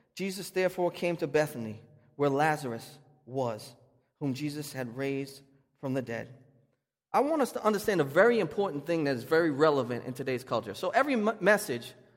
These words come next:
what's so important? It's important that this is relevant to us.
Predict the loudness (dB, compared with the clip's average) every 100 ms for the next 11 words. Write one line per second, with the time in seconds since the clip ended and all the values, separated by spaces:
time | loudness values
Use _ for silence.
0 | _ 2 2 4 4 4 4 2 0 0
1 | -8 -16 -20 _ _ _ -2 2 2 4
2 | 2 4 2 0 -2 -4 2 6 8 6
3 | 4 0 4 4 4 -2